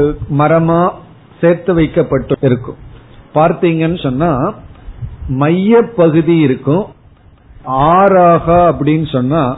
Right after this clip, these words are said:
ஆரமெல்லாம் அந்த ஒவ்வொரு குச்சி குச்சியா கம்பி கம்பியா இருக்கும், அல்லது வந்து மரத்துல சேர்க்கப்பட்டிருக்கும். அது வந்து ரெண்டு இடத்துல கனெக்ட் பண்ணிருக்கும். ஒண்ணு வெளிச்சுற்றோடு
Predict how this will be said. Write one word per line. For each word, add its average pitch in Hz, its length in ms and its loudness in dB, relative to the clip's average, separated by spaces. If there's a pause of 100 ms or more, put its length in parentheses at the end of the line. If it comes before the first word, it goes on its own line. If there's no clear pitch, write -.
(160)
ஆரமெல்லாம் 156 760 0 (140)
அந்த 165 200 -2 (140)
ஒவ்வொரு 165 300 2
குச்சி 170 260 -2
குச்சியா 151 340 -2
கம்பி 156 280 0
கம்பியா 151 380 0
இருக்கும், 147 380 -4 (440)
அல்லது 190 400 0
வந்து 175 320 0
மரத்துல 196 500 0
சேர்க்கப்பட்டிருக்கும். 147 1000 -2 (580)
அது 165 240 2
வந்து 170 300 2 (160)
ரெண்டு 226 460 2
இடத்துல 165 420 2
கனெக்ட் 147 360 -4
பண்ணிருக்கும். 131 540 -4 (300)
ஒண்ணு 185 320 4 (100)
வெளிச்சுற்றோடு 196 1120 2